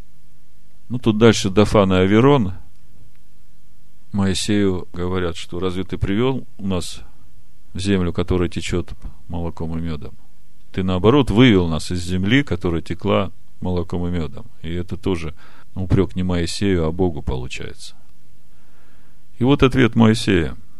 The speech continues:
Семнадцатый стих. Ну, буду читать с шестнадцатого. "И сказал Моисей Корею:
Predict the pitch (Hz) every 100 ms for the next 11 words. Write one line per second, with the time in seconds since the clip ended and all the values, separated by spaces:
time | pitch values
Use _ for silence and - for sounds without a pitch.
0 | - - - - - - - - - -
1 | - - - - - 82 80 - - 73
2 | - - - - - - - - - -
3 | 120 85 82 87 90 - 87 80 - 98
4 | - 85 - - 135 190 - 107 131 139
5 | 117 202 95 85 - 85 73 -